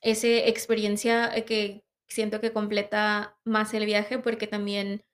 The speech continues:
no solamente estás viendo lo que, lo que los locales hacen, sino que también estás comiendo lo que ellos comen.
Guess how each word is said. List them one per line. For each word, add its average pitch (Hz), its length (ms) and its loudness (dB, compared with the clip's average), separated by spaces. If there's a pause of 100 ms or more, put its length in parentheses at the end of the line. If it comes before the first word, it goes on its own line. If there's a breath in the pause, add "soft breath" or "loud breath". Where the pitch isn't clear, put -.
(160)
no 226 100 0
solamente 226 380 2
estás 220 420 -6 (180)
viendo 226 340 4
lo 220 120 4
que, 208 340 -2
lo 214 220 0
que 214 100 -2
los 202 320 -4
locales 208 440 -2
hacen, 208 280 -2
sino 202 220 -4
que 208 80 -8
también 196 240 -6
estás 196 200 -12
comiendo 196 320 -6
lo 190 100 -8
que 180 100 -8
ellos 180 160 -8
comen. 214 360 -2